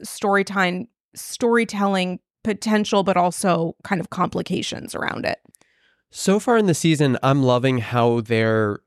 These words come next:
Speaker 2: handling that because
Speaker 1: Mm.
Speaker 2: the note that they're striking with how much airtime they're giving it perfectly matches my interest level.
Speaker 1: Yeah.
Speaker 2: It's not that much. I'm not that interested in it, especially because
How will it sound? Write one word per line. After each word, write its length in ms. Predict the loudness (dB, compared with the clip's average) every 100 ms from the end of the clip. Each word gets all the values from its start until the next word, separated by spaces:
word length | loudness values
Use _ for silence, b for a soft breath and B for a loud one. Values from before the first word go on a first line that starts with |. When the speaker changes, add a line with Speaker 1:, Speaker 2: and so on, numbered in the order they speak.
| _ _ _ _ _ -6
Speaker 2:
handling 540 | 0 0 2 2 2
that 320 | 2 2 0
because 540 | 0 4 4 4 0 -8
Speaker 1:
Mm. 580 | _ _ _ _ -20 -20 _ _ _ _ _ _ -8
Speaker 2:
the 200 | 0 4
note 320 | 4 2 0
that 140 | -2
they're 180 | 2 0
striking 560 | 0 0 0 0 0 0
with 340 | 0 -4 -20 _ -10
how 160 | -2 0
much 140 | 0
airtime 400 | 0 0 2 2
they're 100 | 2
giving 300 | 2 2 2
it 320 | 2 0 -4 _ _ -8
perfectly 540 | -2 0 0 0 2
matches 540 | 2 0 -2 -2 -2 0
my 180 | 0
interest 480 | 0 -4 -2 -2 0
level. 420 | 0 2 2 2 2
Speaker 1:
Yeah. 260 | 2 4 2
Speaker 2:
It's 180 | -2 0
not 320 | 2 2 2
that 240 | 0 0 2
much. 320 | 2 2 2
I'm 100 | 0
not 260 | 2 2 0
that 280 | 0 0 -2
interested 500 | -4 -4 -6 0 2
in 160 | 2 2
it, 200 | 0 -2
especially 420 | -4 -2 2 0
because 720 | 0 -2 0 2 0 -2